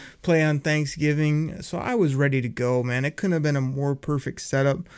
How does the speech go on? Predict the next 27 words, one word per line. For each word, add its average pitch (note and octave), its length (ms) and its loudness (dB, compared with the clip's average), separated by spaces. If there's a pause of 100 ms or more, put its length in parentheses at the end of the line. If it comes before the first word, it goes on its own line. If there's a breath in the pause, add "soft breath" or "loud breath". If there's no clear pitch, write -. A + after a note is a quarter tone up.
(360 loud breath)
I G#3+ 140 -6
thought A#3+ 240 -6
this F#3+ 180 -4
was D#3+ 140 -6
gonna D#3 220 0
be C#3+ 160 2
an C3 100 -2 (160)
absolute E3+ 840 0
beatdown. D#3+ 760 0 (280 loud breath)
I F3 140 0
thought F3 260 0
we're C3 60 -2
gonna B2 200 -2
outscore E3+ 800 4
'em. E3+ 140 2 (220 loud breath)
I D3 100 2
thought C#3 260 0
we - 60 -6
were A#2+ 60 -4
more A#2+ 220 -4
physical. E3+ 800 4 (220 loud breath)
I D3 80 -2
thought C#3 240 -2
we B2+ 80 -4
were B2+ 40 -4
more B2+ 320 -8
talented. F3 760 2